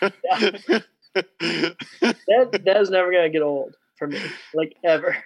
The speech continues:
Speaker 2: <laughs> It, th-, there's two that always get me. It's the Sting mask one, and, it, and we've talked about this on the show. It's the guy letting people in, you know what I'm saying? It's, like, not, you know, there's, like,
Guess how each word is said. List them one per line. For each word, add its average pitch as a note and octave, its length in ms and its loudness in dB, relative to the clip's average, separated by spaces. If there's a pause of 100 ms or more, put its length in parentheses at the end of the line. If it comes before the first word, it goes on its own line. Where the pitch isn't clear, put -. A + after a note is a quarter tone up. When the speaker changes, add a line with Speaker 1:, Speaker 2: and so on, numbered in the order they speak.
Speaker 2:
<laughs> A#3+ 220 0 (120)
It, E3 200 0 (540)
th-, F#3+ 220 0
there's E3 220 2
two A3+ 180 -2
that G#3 140 2
always D3+ 360 0
get B2 240 -4
me. G#2 120 -8
It's C3 220 -6
the C#3 100 -4
Sting E3 320 -2
mask D3 400 -4
one, C#3 320 -4
and, A2+ 200 -10
it, A2 200 -6
and A2+ 260 -8
we've C3 160 -8
talked B2 220 -6
about A2+ 180 -6
this G2+ 160 -14
on G#2 100 -18
the F#2 80 -18
show. G2 280 -2
It's A2+ 180 -6
the C3 120 -2
guy B2 360 2
letting A#2 220 -4
people A2+ 380 -8
in, A#2+ 260 -10 (180)
you A#2+ 120 -6
know A#2+ 80 0
what B2 60 -2
I'm A#2 60 -12
saying? B2+ 280 -4
It's, A#2 140 -8
like, A2+ 140 -4
not, A2+ 280 -2 (280)
you C#3 80 -4
know, C3 120 0
there's, A#2+ 140 -2
like, B2 160 -4